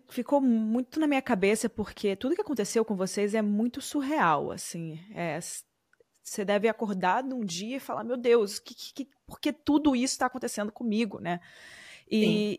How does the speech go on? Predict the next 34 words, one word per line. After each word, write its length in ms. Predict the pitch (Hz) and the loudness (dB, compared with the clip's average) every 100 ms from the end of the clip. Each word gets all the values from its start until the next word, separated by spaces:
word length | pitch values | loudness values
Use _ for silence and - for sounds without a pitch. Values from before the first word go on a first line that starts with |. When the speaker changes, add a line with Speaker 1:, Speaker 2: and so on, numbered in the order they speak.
| - | -2
Speaker 1:
e 100 | 233 | 2
a 40 | 233 | 4
minha 120 | 247 | 4
pergunta 380 | 302 262 349 311 | 4 4 2 2
é: 60 | |
o 60 | 226 | 2
que 140 | - | 0
que 180 | - 480 - _ _ - | -2 -6 -6 _ _ -8
disso 340 | 247 311 339 - _ _ | -4 -2 -2 -6 _ _
foi 160 | - 269 | 2 2
pior, 540 | - 277 214 185 165 | 2 6 8 8 6
assim? 420 | 170 - 190 175 175 - - - _ | 2 -4 -4 -6 -10 -18 -20 -20 _
A, 300 | - 196 196 196 - | 2 4 4 0 -8
as 140 | - | -4
torturas, 1300 | - 208 - - 220 277 254 220 208 190 185 185 - - | -2 -2 -4 0 4 6 8 8 8 8 4 2 0 2
a, 500 | 190 185 180 180 170 - _ _ - | 2 4 4 4 0 -6 _ _ -4
a 100 | 202 | -2
injustiça, 1300 | 208 240 - - 240 214 247 - - 220 196 185 175 - _ _ _ _ _ _ | 0 0 -2 0 0 2 2 0 4 6 6 4 2 -6 _ _ _ _ _ _
todo 180 | 240 240 | 4 4
Speaker 2:
A 20 | |
Speaker 1:
esse 120 | - | 2
Speaker 2:
tortura, 380 | 208 220 226 180 | 2 6 8 8
né? 100 | 185 | 6
Speaker 1:
julgamento. 420 | 202 190 - 190 190 | 4 2 -4 -4 8
Speaker 2:
E 60 | 277 | 8
a 100 | 269 | 12
dor 220 | 311 339 | 12 12
moral, 500 | 349 302 254 262 190 | 12 12 12 12 10
a 40 | |
dor 200 | 180 247 | 8 6
moral 420 | 262 233 220 277 | 8 12 12 12
até 300 | 220 202 220 | 12 8 8
hoje, 400 | 220 214 202 180 | 10 8 6 2
né? 260 | 175 180 | -2 -2